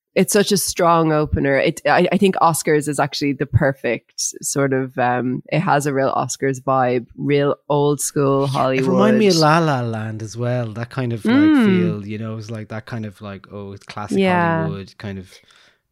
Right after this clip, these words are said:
Speaker 2: trying to recapture something
Speaker 1: Well,
Speaker 2: as
Speaker 1: she does,
Speaker 2: well.
Speaker 1: she does cite Judy Garland as, like, a big inspiration. Um, I, th-, I, I, I think she, I was watching her talk to Zane Lowe on,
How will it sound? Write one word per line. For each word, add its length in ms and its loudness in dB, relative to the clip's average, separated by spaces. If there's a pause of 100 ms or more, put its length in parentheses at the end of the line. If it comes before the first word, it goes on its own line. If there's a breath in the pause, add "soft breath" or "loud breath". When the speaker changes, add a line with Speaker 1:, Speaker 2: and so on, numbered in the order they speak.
Speaker 2:
trying 240 -12
to 160 -10
recapture 520 -12
something 420 -14
Speaker 1:
Well, 120 6
Speaker 2:
as 100 4
Speaker 1:
she 120 4
does, 340 4
Speaker 2:
well. 120 -4
Speaker 1:
she 180 2
does 260 4
cite 420 4
Judy 260 2
Garland 840 2
as, 160 -2
like, 160 -4
a 60 -4
big 240 -4
inspiration. 1040 -4 (140)
Um, 580 -4 (320)
I, 100 -6
th-, 220 -16
I, 60 -2
I, 260 -4 (160)
I 120 -4
think 180 -8
she, 400 -6 (420)
I 120 -10
was 160 -6
watching 380 -4
her 180 -8
talk 380 -12
to 460 -8
Zane 300 -6
Lowe 280 -4
on, 240 -8